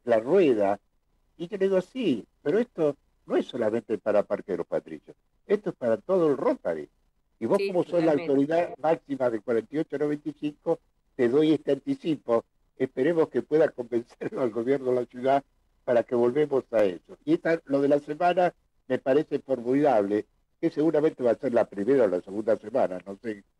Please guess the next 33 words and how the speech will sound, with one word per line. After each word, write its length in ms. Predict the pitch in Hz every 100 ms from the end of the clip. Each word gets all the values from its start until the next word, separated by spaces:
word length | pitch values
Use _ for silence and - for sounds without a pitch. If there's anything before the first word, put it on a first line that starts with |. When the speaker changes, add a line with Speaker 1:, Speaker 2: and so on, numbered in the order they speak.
| _ _
Speaker 1:
¿cierto? 340 | 127 123 - 95
Speaker 2:
La 120 | -
primera, 580 | 208 226 220 175 156 _
a 60 | 185
Speaker 1:
La 60 |
Speaker 2:
partir 300 | 175 185 254
del 160 | 247 233
Speaker 1:
primera. 20 |
Speaker 2:
primero 360 | 220 220 240 233
de 60 | 202
agosto, 480 | 190 160 - 143 _ _ _ -
hasta 320 | 170 170 175
Speaker 1:
Entonces, 20 |
Speaker 2:
el 100 | 180
Speaker 1:
eh, 60 | 139
Speaker 2:
cuatro. 400 | 185 131 151 131 - _ _ _ _ -
Speaker 1:
vendría 480 | 131 123 151 175 170
bien, 380 | 165 160 165 - _
porque 540 | - 110 - 117 113 -
el 240 | 113 101
día 220 | 117 139 117
seis 360 | - 143 139
estamos 420 | 104 - 120 117 107
desde 240 | 113 110
esa 160 | 120 117
primera 340 | 107 113 113 -
semana. 420 | 95 87 76 - _ _ _ _
Te 80 | 131
agradezco 460 | 135 151 190 -
Speaker 2:
Fantástico. 440 | 156 180 196 190 185
Speaker 1:
mucho 220 | 160 143 _ _ _ _ _
y 100 | 131
muy, 300 | 160 160